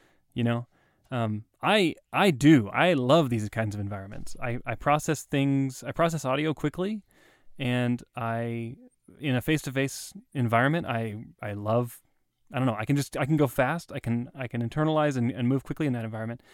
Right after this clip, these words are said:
And I actually kinda languish and do poorly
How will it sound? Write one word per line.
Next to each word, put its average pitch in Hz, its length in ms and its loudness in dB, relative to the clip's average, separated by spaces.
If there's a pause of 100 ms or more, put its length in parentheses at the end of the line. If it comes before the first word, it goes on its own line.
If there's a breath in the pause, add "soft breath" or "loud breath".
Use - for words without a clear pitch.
(180 soft breath)
And 139 120 2
I 151 60 8
actually 240 260 4
kinda 156 240 6
languish 123 760 4
and 117 280 -2
do 123 120 0
poorly 113 600 -2